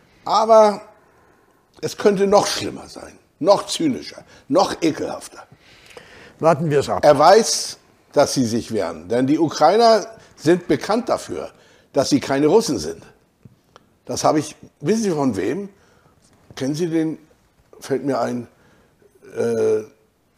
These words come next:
Speaker 1: Rosenkranz, Do-, äh, der, der, der Dichter aus der Bukowina, Moses Rosenkranz?
Speaker 2: Dem Namen nach.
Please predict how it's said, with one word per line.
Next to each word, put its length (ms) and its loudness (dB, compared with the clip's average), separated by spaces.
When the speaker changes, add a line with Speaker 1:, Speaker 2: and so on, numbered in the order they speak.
Speaker 1:
Rosenkranz, 800 -4
Do-, 220 -2
äh, 580 -18
der, 180 -2
der, 180 -4
der 160 -6
Dichter 480 -8
aus 160 -6
der 120 0
Bukowina, 640 -6
Moses 360 -2
Rosenkranz? 720 -8
Speaker 2:
Dem 140 -8
Namen 380 -4
nach. 300 -14